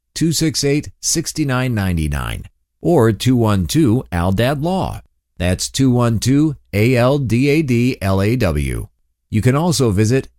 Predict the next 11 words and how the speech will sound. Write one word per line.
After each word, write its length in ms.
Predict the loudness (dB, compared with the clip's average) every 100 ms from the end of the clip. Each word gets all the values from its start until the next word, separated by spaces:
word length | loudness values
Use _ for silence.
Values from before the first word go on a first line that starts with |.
| _
aldad 540 | -2 -2 0 0 0 0
law 320 | 2 2 2
dot 340 | 0 -2 -2
com. 420 | -4 -4 -4 -10 -16 _ _ _ -4
Nothing 340 | -2 0 0
herein 340 | 2 2 2 0
is 160 | 0
offered 300 | 0 0 0
as 160 | -2 0
legal 340 | -2 -2 -2
advice. 480 | -4 -6 -8 -8 -10